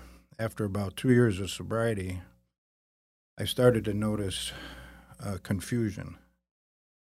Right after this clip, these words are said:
meaning that, uh, I, I couldn't follow conversations, and, uh, I started to feel, uh, that I,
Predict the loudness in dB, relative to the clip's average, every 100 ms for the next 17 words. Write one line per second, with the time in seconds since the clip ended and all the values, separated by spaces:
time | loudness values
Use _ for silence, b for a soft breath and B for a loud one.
0 | _ _ _ _ _ 0 2 2 2 0
1 | -4 -6 -4 -4 -4 -6 -10 b b b
2 | _ _ _ _ -6 -6 -6 0 0 0
3 | 2 4 4 2 0 0 0 -4 -4 -6
4 | -6 -6 -8 -12 -20 -20 -20 _ _ _
5 | _ _ _ _ _ _ _ -6 -4 -2
6 | -4 -4 -6 -6 -6 -6 -6 -6 -10 -12
7 | b b b b _ _ _ -10 -4 4
8 | 6 6 4 -4 -4 0 2 2 0 -4
9 | -8 b b b -12 -10 -10 -10 -12 -14
10 | -20 _ _ _ _ _ _ _ _ _
11 | 2 4